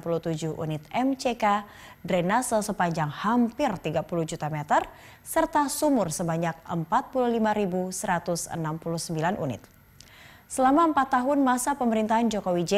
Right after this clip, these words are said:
K, secara kumulatif, jumlah dana desa yang dikucurkan mencapai seratus delapan puluh tujuh koma enam lima triliun rupiah.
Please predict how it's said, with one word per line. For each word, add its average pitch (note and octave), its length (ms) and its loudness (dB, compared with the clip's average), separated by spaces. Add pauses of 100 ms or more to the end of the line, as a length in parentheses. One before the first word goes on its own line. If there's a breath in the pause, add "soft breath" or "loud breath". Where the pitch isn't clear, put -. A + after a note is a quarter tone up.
K, F#3+ 220 -2 (320 loud breath)
secara B3+ 480 2
kumulatif, A3 640 2
jumlah F#3 320 2
dana F3 240 2
desa F3+ 320 2
yang F#3+ 160 2
dikucurkan F#3+ 640 0
mencapai G#3+ 400 0
seratus F3 560 -2
delapan F#3 400 2
puluh D#4 240 -2
tujuh B3 320 0
koma A3 400 2
enam F#3+ 240 -2
lima E3+ 320 -2
triliun E3 320 -2
rupiah. G3+ 400 0